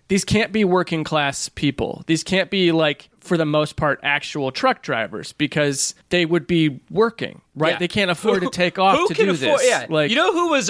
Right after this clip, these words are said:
Speaker 2: our big terrorists, uh, last year? Our big, uh, big public protest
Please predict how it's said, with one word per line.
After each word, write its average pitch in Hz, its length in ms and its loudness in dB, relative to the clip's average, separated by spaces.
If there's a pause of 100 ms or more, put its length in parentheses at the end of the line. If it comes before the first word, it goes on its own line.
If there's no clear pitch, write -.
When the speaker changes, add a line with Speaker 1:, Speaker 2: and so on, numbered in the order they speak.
Speaker 2:
our 233 300 4
big 220 240 -4
terrorists, 247 720 2
uh, 233 260 2
last 220 320 0
year? 240 160 0
Our 196 160 2
big, 220 300 -4
uh, 220 140 4
big 185 420 -4
public 208 300 -4
protest 226 600 -2